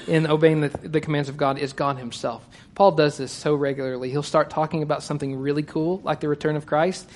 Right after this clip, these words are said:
and then he's just like, "Time out. I gotta praise. I gotta worship." And so he starts off with this doxology. He says, "He who is the blessed and only sovereign, the King of kings, the Lord of lords, who alone has immortality,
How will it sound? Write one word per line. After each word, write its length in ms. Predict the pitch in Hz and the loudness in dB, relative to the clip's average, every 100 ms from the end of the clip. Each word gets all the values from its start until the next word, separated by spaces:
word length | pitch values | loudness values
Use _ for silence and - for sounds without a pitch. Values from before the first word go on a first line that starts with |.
| - | -6
and 100 | 175 | 2
then 80 | 185 | 4
he's 180 | 185 160 | 4 2
just 160 | 170 | -4
like, 140 | 143 135 - - | -6 -8 -14 -6
"Time 240 | - 180 160 | 2 2 2
out. 220 | 139 135 | -6 -8
I 80 | 160 | -4
gotta 220 | 175 170 | 0 0
praise. 520 | 156 143 127 127 - - | 0 -8 -8 -10 -14 -10
I 100 | 156 | 0
gotta 200 | 180 175 | 2 4
worship." 420 | 180 175 - - _ _ _ _ _ _ - 170 | 2 0 -4 -14 _ _ _ _ _ _ -12 -8
And 80 | |
so 100 | 170 | 4
he 100 | 202 | 4
starts 340 | 202 220 220 220 | 4 4 4 4
off 120 | 208 | 2
with 80 | 190 | 0
this 140 | 180 | -2
doxology. 680 | 190 180 - 214 214 165 151 | 2 2 4 4 6 4 -2
He 60 | |
says, 340 | 147 233 202 - - - | 0 4 4 2 -18 -18
"He 280 | - 233 240 | 2 6 6
who 200 | 202 226 | 4 4
is 180 | 196 160 | 4 4
the 100 | 175 | -2
blessed 560 | 151 185 214 220 - 208 | 0 4 4 4 -2 -6
and 160 | 185 196 | -4 0
only 340 | 196 202 196 | 0 2 0
sovereign, 640 | 180 - 185 196 151 143 147 - - | -2 2 4 4 0 -8 -10 -18 -6
the 100 | 185 | -4
King 380 | 185 233 233 220 | -2 2 4 4
of 140 | 180 | 0
kings, 380 | - 220 214 180 | 0 0 2 0
the 100 | 180 | -2
Lord 340 | 165 180 208 196 | 2 4 6 4
of 140 | 170 | 2
lords, 320 | 196 185 160 - - | 2 2 0 -8 -14
who 160 | - 196 | 2 2
alone 400 | 180 185 220 240 | 4 6 6 6
has 200 | 226 180 | 2 0
immortality, 840 | 202 190 180 - 202 196 151 143 | 0 0 -2 0 0 0 -4 -8